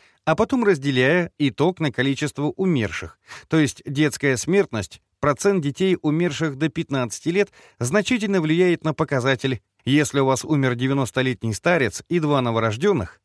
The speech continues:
то средняя ожидаемая продолжительность жизни в выборке составит тридцать лет. А уровень детской смертности почти всегда был очень высоким. Недавние оценки говорят, что в большинстве обществ он составлял ошеломляющие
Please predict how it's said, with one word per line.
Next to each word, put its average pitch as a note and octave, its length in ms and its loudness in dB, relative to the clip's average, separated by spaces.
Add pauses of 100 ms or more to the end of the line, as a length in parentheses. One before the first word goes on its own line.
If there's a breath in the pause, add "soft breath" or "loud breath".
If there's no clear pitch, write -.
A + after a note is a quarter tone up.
(100)
то D#3+ 100 2
средняя G3 480 0
ожидаемая E3+ 720 0
продолжительность C3 800 -2
жизни G3 380 -2 (180)
в G#2+ 140 -6
выборке G3+ 600 0
составит G#3 540 0
тридцать C3 420 -2
лет. F#2 200 -4 (680 loud breath)
А C#3+ 200 0
уровень C#3+ 440 0
детской C3+ 360 0
смертности C3+ 600 -2
почти C3+ 360 -2
всегда D#3 440 -2
был G#2+ 240 -2
очень C3+ 340 -2
высоким. D#3+ 560 -4 (320)
Недавние C3 540 0
оценки B2 420 -4
говорят, A2+ 460 0
что A2 260 -2
в F#2 80 -8
большинстве C#3+ 680 -2
обществ F3 640 -4 (240 soft breath)
он F3+ 180 2
составлял A2+ 600 0
ошеломляющие A#2 960 -2